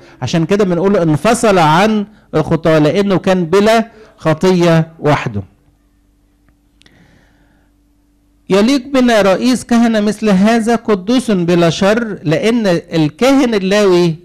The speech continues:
كان فيه إيه؟ في الشر، وكان ممكن يقع في الخطية. وحتى الكاهن النهاردة لما يجي يقول، بيقول: "عن خطاياي وجهالات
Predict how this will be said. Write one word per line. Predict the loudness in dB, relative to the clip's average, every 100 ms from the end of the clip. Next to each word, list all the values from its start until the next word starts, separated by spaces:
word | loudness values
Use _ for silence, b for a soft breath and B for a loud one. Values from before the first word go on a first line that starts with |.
| -10
كان | -4 -2 -2
فيه | -2 -2 2
إيه؟ | 2 2 -2 _ _
في | -6
الشر، | -4 0 -2 -2 -12 _
وكان | -8 -2 0
ممكن | 0 -2 -2 -2
يقع | 0 0 -4 -4
في |
الخطية. | -4 -2 -2 0 0 -2 B B B B
وحتى | -6 -2 -4 -2 -2
الكاهن | 0 0 2 0
النهاردة | 0 0 0 -2
لما | -2 -2
يجي | -2 -2
يقول، | 0 0 0
بيقول: | 0 0 0
"عن | 0 -2 -4
خطاياي | -2 -2 0 2 2 2 2 2 2 2 0 -2 -6 -6
وجهالات | -2 0 2 2 2 2 2 2 2 0